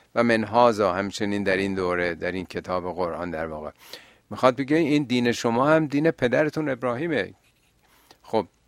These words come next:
پس از بعد قرآن دیگه روشن‌تر از این نمیشه مطرح کرد.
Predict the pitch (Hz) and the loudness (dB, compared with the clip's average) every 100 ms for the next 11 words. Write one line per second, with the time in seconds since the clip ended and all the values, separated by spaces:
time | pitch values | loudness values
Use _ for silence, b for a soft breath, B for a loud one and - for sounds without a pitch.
0 | _ _ _ _ _ _ _ _ - - | _ _ _ _ _ _ _ _ -20 -2
1 | 127 - 127 95 101 117 104 113 - 113 | 0 4 2 2 4 4 4 -2 2 2
2 | 107 - 127 151 143 b b b b _ | 2 4 6 4 0 b b b b _
3 | - - 107 110 110 120 107 - - - | -20 -20 -8 -2 4 4 2 -18 -20 -20
4 | _ - - 110 104 113 104 104 104 131 | _ -18 -2 -2 2 2 4 2 4 2
5 | 131 127 95 - 92 82 _ 107 90 - | 4 2 0 0 -2 -4 _ -10 -10 -8
6 | 85 - - 131 | -10 -10 -10 -12